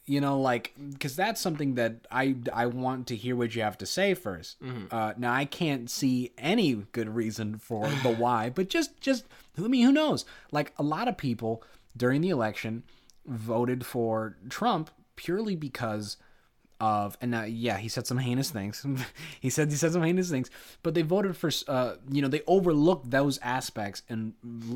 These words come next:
Speaker 1: uh, and and voted for him on other things because they were like, "Oh, this is more important to us." Now, whether that's right or wrong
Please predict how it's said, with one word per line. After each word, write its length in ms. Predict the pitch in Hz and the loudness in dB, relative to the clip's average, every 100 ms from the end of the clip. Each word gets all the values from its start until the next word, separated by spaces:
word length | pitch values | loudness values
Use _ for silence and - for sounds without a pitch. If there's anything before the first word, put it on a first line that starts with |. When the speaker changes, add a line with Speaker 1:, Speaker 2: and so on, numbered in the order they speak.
| 127 | -6
Speaker 1:
uh, 140 | 113 110 | -8 -6
and 360 | 110 107 104 98 - _ _ _ _ - | -6 -4 -4 -8 -16 _ _ _ _ -4
and 180 | 131 | -2
voted 260 | 117 135 123 | 0 -2 -4
for 140 | - 104 | -8 -6
him 220 | 110 98 | -6 -6
on 140 | 101 - | -8 -6
other 220 | 277 160 | -2 -2
things 320 | - 107 98 - | -4 -6 -8 -8
because 340 | 101 104 95 | -8 -8 -8
they 60 | 101 | -6
were 120 | 98 | -4
like, 220 | 95 92 | -4 -6
"Oh, 160 | 113 107 | -6 -4
this 220 | 107 110 | -4 -6
is 100 | 110 | -6
more 240 | 110 107 101 | -6 -6 -6
important 460 | 101 151 160 120 | -6 -6 -4 -4
to 120 | 104 95 | -6 -8
us." 120 | 90 | -8
Now, 140 | 101 | -6
whether 220 | 98 110 104 | -2 -2 -2
that's 240 | 98 - | -4 -2
right 180 | 107 92 | -4 -2
or 60 | 95 | -2
wrong 460 | 185 220 202 190 | 2 4 2 0